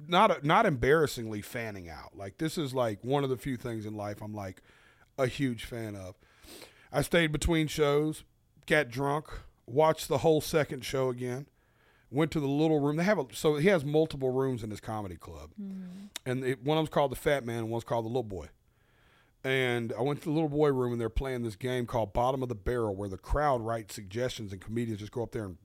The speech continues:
Speaker 1: just pick 'em and riff. It's just everything about the culture he's created around comedy
Speaker 2: Yeah.
Speaker 1: and around that particular establishment of the comedy mothership.
Speaker 2: Mm.
Speaker 1: Beautiful, man.
Speaker 2: I feel like comedians are, like, it's cult-like, but it's so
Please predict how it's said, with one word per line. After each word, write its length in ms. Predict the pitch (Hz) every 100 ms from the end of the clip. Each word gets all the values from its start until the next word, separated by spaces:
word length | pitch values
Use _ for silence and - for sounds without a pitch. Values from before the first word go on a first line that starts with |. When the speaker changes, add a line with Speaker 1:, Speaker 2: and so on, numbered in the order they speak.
| -
Speaker 1:
just 200 | 113 -
pick 200 | 131 120
'em 80 | 117
and 120 | 92 104
riff. 300 | 131 151 - _ _ _ _ - _ _ _ _ -
It's 140 | 180
just 220 | - 180 -
everything 460 | 175 180 214 214 175
about 300 | 143 131 -
the 80 |
culture 380 | - 135 123 120
he's 180 | 107 127
created 440 | - 120 113 110 104
around 320 | 107 104 101
comedy 500 | 110 101 87 71 78 -
Speaker 2:
Yeah. 380 | 190 156 139 147 135
Speaker 1:
and 140 | 120
around 440 | 110 127 123 110 92
that 260 | 117 117 _ _ _ -
particular 840 | 143 - - 135 143 120 113 107 -
establishment 880 | 110 - 123 113 104 87 110 101 95
of 80 | 92
the 60 |
comedy 360 | - 117 113 113
mothership. 580 | 120 131 131 - 147 139
Speaker 2:
Mm. 320 | 226 233 240
Speaker 1:
Beautiful, 400 | 117 95 82 80
man. 240 | 78 82 - -
Speaker 2:
I 140 | 277
feel 200 | - 359
like 140 | 392 370
comedians 720 | 240 208 185 196 208 226 226
are, 220 | - 180
like, 420 | 175 165 165 160 _ -
it's 260 | 196 -
cult-like, 720 | - - 202 - 269 294 311 208
but 140 | 208 185
it's 220 | 180 -
so 800 | - - 208 196 208 214 214 -